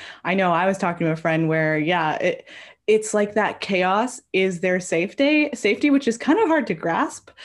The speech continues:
um, and, and wrap your mind around. But yeah, if that's what you grew up in, that environment, and maybe even associate it with love or safety, then of course your nervous system is gonna wanna do its best to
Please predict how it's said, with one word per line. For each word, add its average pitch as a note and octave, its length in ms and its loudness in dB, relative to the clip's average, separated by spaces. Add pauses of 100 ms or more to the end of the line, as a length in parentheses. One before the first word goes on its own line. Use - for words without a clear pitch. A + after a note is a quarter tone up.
(340)
um, F#3 280 2
and, E3+ 200 0
and F3+ 160 0
wrap F3+ 220 0
your F#3+ 100 0
mind F3 260 0
around. C#4 440 4
But - 400 -2
yeah, C#4 240 2
if G#3+ 100 -2
that's F#3 200 0
what C#4+ 160 -2
you F#3 100 0
grew E3+ 240 0
up A#3+ 300 -4 (580)
in, F3+ 520 2
that F#3 200 0
environment, F#3+ 580 2
and F3 260 -2
maybe A#3 200 2
even D#4 200 4
associate F#3+ 480 0
it F3+ 140 2
with F3 200 -2
love F3+ 500 -2
or F#3+ 160 -4
safety, F#3+ 500 0
then F3 380 -2 (300)
of C#4+ 200 -2
course D#4 460 2
your G#3 140 4
nervous G#3 300 2
system G3+ 280 0
is F#3 160 -2
gonna F#3+ 260 2
wanna F3+ 220 2
do F3+ 180 2
its F3 160 -2
best F3+ 400 -2
to F3 300 0